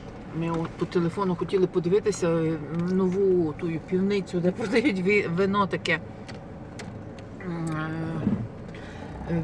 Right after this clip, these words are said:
вино таке розливне. М, лінія не бере.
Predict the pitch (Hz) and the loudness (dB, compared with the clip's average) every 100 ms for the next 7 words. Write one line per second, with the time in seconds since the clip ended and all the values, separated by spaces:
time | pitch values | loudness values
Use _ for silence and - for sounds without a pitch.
0 | 170 185 196 190 175 165 180 185 175 165 | 4 4 4 2 2 -2 -2 2 4 4
1 | 170 196 208 160 - - - - - 170 | 4 6 6 4 0 -8 -10 -10 -6 -4
2 | 175 180 196 240 165 151 160 156 156 165 | -2 -2 -2 0 0 0 0 0 -2 -2